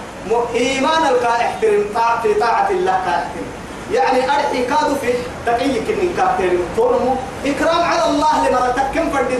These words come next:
تتسكروا. أكن كايا العزة لله. يلي هني. ولرسوله يلي فرمتيني. وللمؤمنين يلي مريم.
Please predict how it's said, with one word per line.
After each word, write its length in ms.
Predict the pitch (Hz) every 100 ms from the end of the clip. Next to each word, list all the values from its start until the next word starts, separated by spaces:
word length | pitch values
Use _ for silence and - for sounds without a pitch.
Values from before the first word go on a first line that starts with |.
| 240
تتسكروا. 760 | 240 240 247 262 - 254 208 - - -
أكن 320 | 233 294 285
كايا 360 | 277 262 294 285
العزة 500 | 262 294 254 294 294 311 320 - - 170 180
لله. 500 | 202 208 214 214 - - - - - -
يلي 440 | 330 311 277 226
هني. 120 | 190 156 - - 185
ولرسوله 1000 | 262 285 262 254 254 254 247 285 294 302 294 - 160 208
يلي 340 | 254 254 247
فرمتيني. 640 | 247 240 220 214 208 180 - - 127
وللمؤمنين 1000 | 214 294 285 262 247 247 233 220 220 214 208
يلي 420 | 202 185 185 220
مريم. 360 | - - -